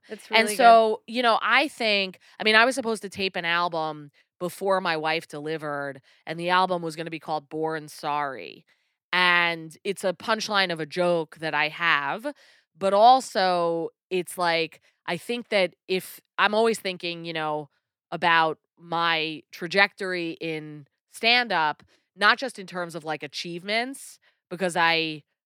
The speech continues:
Speaker 2: I don't know, I don't like to think of it that way, but, but also, like, i-, i-, in terms of, like, levels of getting to my true self or something like
Speaker 1: I,
Speaker 2: that.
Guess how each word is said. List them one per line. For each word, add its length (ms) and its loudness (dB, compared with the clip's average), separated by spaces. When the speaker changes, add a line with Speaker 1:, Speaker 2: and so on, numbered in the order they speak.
Speaker 2:
I 120 0
don't 120 -8
know, 200 -10
I 80 -8
don't 120 -6
like 160 -10
to 80 -20
think 160 -14
of 60 -10
it 80 -10
that 140 0
way, 160 0
but, 320 0
but 200 0
also, 280 0
like, 200 -2
i-, 120 -10
i-, 60 -8
in 320 -10
terms 300 -8
of, 100 -12
like, 300 -6
levels 560 0
of 400 -6
getting 380 -2
to 260 -12
my 640 -10
true 380 -10
self 600 -8
or 160 -8
something 360 -4
like 220 4
Speaker 1:
I, 0 -
Speaker 2:
that. 240 2